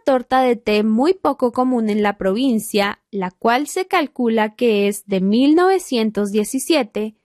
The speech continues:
se vendió por el asombroso precio de cuatrocientos cuarenta y ocho mil cincuenta y siete dólares en una subasta en Hong Kong. Mientras tanto,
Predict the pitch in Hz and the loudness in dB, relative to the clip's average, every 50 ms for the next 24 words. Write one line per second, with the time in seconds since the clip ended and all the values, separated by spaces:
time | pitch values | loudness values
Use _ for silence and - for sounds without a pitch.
0 | _ _ _ _ _ _ _ _ - - - 294 285 285 285 277 277 247 311 349 | _ _ _ _ _ _ _ _ -8 -2 0 0 0 2 0 0 2 2 2 0
1 | 370 - 440 427 427 403 349 294 277 262 - - 247 233 233 226 254 277 320 381 | 0 0 0 0 0 2 0 0 -2 -2 -4 -4 -4 -2 0 0 2 2 0 0
2 | 381 - 440 427 _ - 277 254 240 226 - - 247 247 254 254 226 226 _ - | 0 -2 -4 -4 _ -2 0 0 0 -2 -4 -2 0 2 2 2 2 0 _ -2
3 | 247 240 240 - 226 226 - - - 302 330 370 381 427 427 - - - 349 320 | -2 -2 -2 -2 -6 -6 -6 -4 -2 -2 -2 0 0 -2 -2 -2 -2 -2 -2 -2
4 | 302 277 254 254 240 240 220 214 220 - - 220 208 214 240 254 247 247 254 240 | 0 -2 -2 -2 0 0 0 -2 -4 -4 -6 -4 -2 0 0 0 0 -2 -4 -6
5 | - - 226 220 214 - 202 202 190 - 196 202 196 - - 254 247 247 - - | -4 -2 -2 -2 0 0 -2 -2 0 -2 -4 -4 -4 -4 -2 -2 -2 -2 -2 -4
6 | 302 330 359 359 294 247 220 208 208 214 233 254 - - _ _ _ _ _ _ | -2 0 2 2 2 0 -2 -2 -2 -4 -6 -6 -8 -14 _ _ _ _ _ _
7 | _ - - 226 226 240 285 339 370 415 440 427 - 381 349 285 240 220 214 208 | _ -4 -2 0 2 2 2 2 2 2 0 0 2 2 2 4 2 2 0 -2
8 | - - 214 208 214 208 - - 196 190 190 190 - - 180 - 73 - - _ | -4 -6 -6 -4 -6 -6 -6 -6 -6 -6 -6 -6 -4 -2 -2 -2 -4 -10 -16 _
9 | _ _ _ _ _ _ _ _ _ _ _ _ _ _ _ _ - 214 220 214 | _ _ _ _ _ _ _ _ _ _ _ _ _ _ _ _ -2 0 0 0
10 | 214 - - 196 190 - - 294 294 311 269 233 214 - 202 208 220 | 0 0 -2 -6 -4 -4 -2 -2 -2 -2 -4 -6 -6 -6 -8 -8 -8